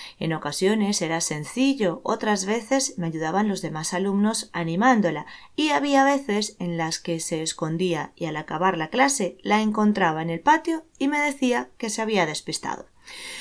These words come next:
Como la situación era muy habitual, decidí comentárselo al adulto que teníamos de referente, que en este caso era su madre.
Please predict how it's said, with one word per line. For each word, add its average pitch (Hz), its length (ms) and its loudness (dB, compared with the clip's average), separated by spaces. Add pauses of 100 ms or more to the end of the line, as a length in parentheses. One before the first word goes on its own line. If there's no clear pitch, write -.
(220)
Como 262 200 8
la 247 100 6
situación 262 480 2
era 175 180 2
muy 170 180 0
habitual, 240 580 6
decidí 170 400 -6
comentárselo 190 800 0
al 165 140 2
adulto 160 380 -4
que 190 120 -2
teníamos 170 560 -2
de 170 120 0
referente, 208 720 -4
que 160 160 -8
en 160 100 -4
este 196 260 -4
caso 277 320 0
era 147 120 -6
su - 160 -8
madre. 131 360 -12